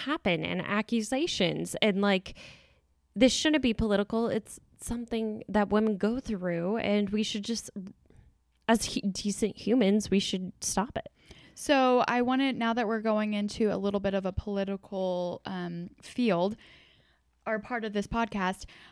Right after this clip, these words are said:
Speaker 2: I wanna talk about Hillary Clinton and what happened with her.
Speaker 1: Look, and it, we're trying to show, like,
Speaker 2: We're trying to show that we are
Speaker 1: rational. <laughs>
Speaker 2: Yes.
Speaker 1: Like,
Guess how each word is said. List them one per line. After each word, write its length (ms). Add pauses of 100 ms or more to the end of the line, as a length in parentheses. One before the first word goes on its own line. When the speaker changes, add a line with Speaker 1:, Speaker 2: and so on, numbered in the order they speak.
(120)
Speaker 2:
I 220
wanna 180
talk 260
about 580 (280)
Hillary 320
Clinton 480 (480)
and 160
what 100
happened 340
with 120
her. 280 (520)
Speaker 1:
Look, 240 (100)
and 140
it, 220
we're 120
trying 320
to 60
show, 440
like, 340 (420)
Speaker 2:
We're 100
trying 260
to 80
show 280
that 200
we 340
are 360 (220)
Speaker 1:
rational. 520 (120)
<laughs> 100
Speaker 2:
Yes. 520 (840)
Speaker 1:
Like, 480